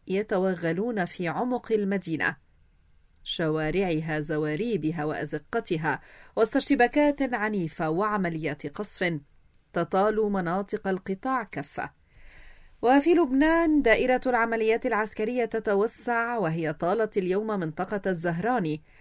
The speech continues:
على عمق أربعين كيلومترا من الحدود، في مقابل مواقع إسرائيلية يعلن حزب الله استهدافها دورياً،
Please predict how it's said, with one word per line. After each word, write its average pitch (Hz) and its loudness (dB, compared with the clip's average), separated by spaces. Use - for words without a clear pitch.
على 165 2
عمق 170 0
أربعين 160 0
كيلومترا 170 -2
من 175 -4
الحدود، 175 -4
في 220 0
مقابل 220 4
مواقع 170 0
إسرائيلية 170 0
يعلن 175 2
حزب 160 -6
الله 175 0
استهدافها 175 -4
دورياً، 196 0